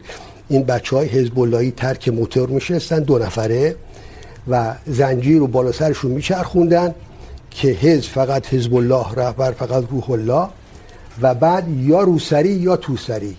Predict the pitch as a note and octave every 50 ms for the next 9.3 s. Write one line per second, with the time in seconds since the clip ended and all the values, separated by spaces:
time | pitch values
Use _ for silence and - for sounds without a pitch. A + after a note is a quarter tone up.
0 | - A#2+ B2 C#3 D#3+ F3+ F#3 F3+ D#3 - - D3 C3+ C#3 D3+ F3+ F#3 F3 D#3+ E3+
1 | D#3+ D#3 - - A2+ G2+ - - A2 G#2 G2+ - - E3 E3 F3 E3 - E3+ -
2 | - D3+ B2+ A#2+ B2 C3+ C#3+ E3 F#3 F#3+ G3+ G3+ G3 E3 - G#3+ F#3 - - -
3 | - - - - - - - - - E3+ D#3 C#3+ C#3+ - - - F3 E3 - G#3
4 | G3 F3+ E3 B2+ A#2+ - D3+ C#3+ D3+ C3+ C#3+ B2 - B2+ A#2 G2+ F#2 F#2 G#2+ G2+
5 | - G2+ G2+ G2+ G2 G2+ G2+ G2+ - - - - - - - - - - - -
6 | - B2 A2+ C#3 - - E3+ E3 C3+ A2+ C#3 C3 A#2+ C3 C3+ C3+ C#3 C3+ D#3 D3+
7 | D3+ D#3 D3+ D3+ D3+ - - - - - - - - - B2 G#2 G#2 A2+ G#2+ G#2+
8 | G#2+ A#2+ A#2 - - C#3 C3 A2+ A2 G#2+ G#2+ A#2 B2 C3+ - - B2+ B2 A#2 B2+
9 | C#3 B2+ - - -